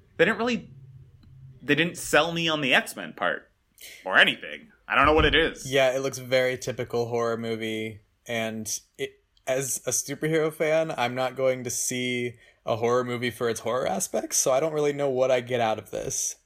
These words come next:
Speaker 2: This might be the first
Speaker 1: Yeah.
Speaker 2: X-Men movie I skip.
Speaker 1: I know, me too, and that feels so weird, especially now that we're starting our podcast. Like, I feel so weird skipping a superhero movie, but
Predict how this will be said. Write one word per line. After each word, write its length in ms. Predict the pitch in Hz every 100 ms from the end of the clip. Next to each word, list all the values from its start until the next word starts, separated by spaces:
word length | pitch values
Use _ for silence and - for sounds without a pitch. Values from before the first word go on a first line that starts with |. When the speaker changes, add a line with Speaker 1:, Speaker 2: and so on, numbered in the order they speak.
| _
Speaker 2:
This 160 | 127 131
might 160 | 139
be 60 | 135
the 80 | 131
first 260 | - 127
Speaker 1:
Yeah. 180 | 127 120
Speaker 2:
X-Men 360 | 120 120 - 117
movie 280 | 117 113 113
I 60 |
skip. 520 | 107 - - 104 - - - _ _ _ _ _ -
Speaker 1:
I 100 | 139
know, 320 | 143 160 160
me 240 | 143 156 165
too, 480 | - 160 156 123 104
and 100 | 131
that 180 | 131 151
feels 240 | 156 143
so 160 | 147 143
weird, 280 | 131 135 120
especially 440 | - 131 - 139
now 200 | 123 120
that 120 | 127
we're 80 | 127
starting 400 | - 127 113 117
our 140 | 110
podcast. 640 | 110 107 113 180 202 - - _ _ _ _ _
Like, 240 | 127 120 117
I 80 | 123
feel 200 | - 170
so 200 | 165 160
weird 300 | 143 143 143
skipping 380 | - 170 170 147
a 20 |
superhero 480 | 139 196 156 131 110
movie, 240 | 107 101
but 280 | 98 127 -